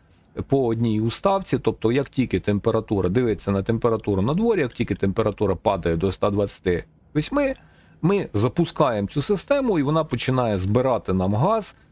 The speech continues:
на який ми будемо спиратися, в який ми будемо скидати лишню теплоту. От такий, такий варіант, а потім гарячий газ цей можна вже в така, в режим, режим дихання.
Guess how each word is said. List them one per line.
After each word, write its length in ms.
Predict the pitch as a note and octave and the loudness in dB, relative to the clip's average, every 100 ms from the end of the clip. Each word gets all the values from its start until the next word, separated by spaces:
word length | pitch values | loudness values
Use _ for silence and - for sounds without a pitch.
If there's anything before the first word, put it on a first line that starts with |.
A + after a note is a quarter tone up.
| - | -2
на 100 | G#2 | -2
який 240 | A#2 C3+ | 0 0
ми 120 | A#2+ | 0
будемо 240 | G2+ G#2 G2+ | 0 0 -2
спиратися, 540 | - C3 D#3 D#3+ A2 | -2 0 0 -2 -2
в 40 | F#2 | -2
який 220 | - A#2 | 0 -2
ми 120 | G#2 | 0
будемо 340 | F2 F#2+ F2+ - | 0 0 -2 -6
скидати 580 | - F2 G#2+ A#2 G#2 F2+ | -8 -2 -2 0 -2 -2
лишню 440 | F2 F#2 - F2 - - | -2 -2 -4 -6 -8 -14
теплоту. 420 | - E2 - C#2+ _ _ _ - - _ _ _ - | -6 -6 -6 -14 _ _ _ -20 -20 _ _ _ -14
От 160 | C2 - | -12 -6
такий, 360 | F#2+ - C#3+ A#2 | -4 0 0 0
такий 360 | A#2 - G#2+ | -2 0 0
варіант, 460 | F#2 G#2+ F3 A#3 - | 2 0 0 -2 -2
а 80 | A2+ | -2
потім 480 | - D3+ B2+ A2 F#2 | 0 0 0 0 0
гарячий 460 | A#2 C#3 D3+ A#2+ | 2 0 0 0
газ 200 | A#2+ A#2+ | 0 -2
цей 200 | - G2 | -2 0
можна 320 | F#2+ G2+ F#2+ | 2 0 0
вже 220 | F2+ F2 F2+ | 0 0 0
в 80 | |
така, 360 | - G#2+ - F#2+ - _ _ - | -2 -4 -2 -2 -4 _ _ -2
в 80 | |
режим, 420 | A#2+ A#2 C3+ C#3+ B2+ | 0 2 0 -2 0
режим 380 | B2 B2 C#3 A#2 | 0 2 0 0
дихання. 680 | A2+ D3+ - A#2+ G#2+ G2 | 0 0 0 0 0 -2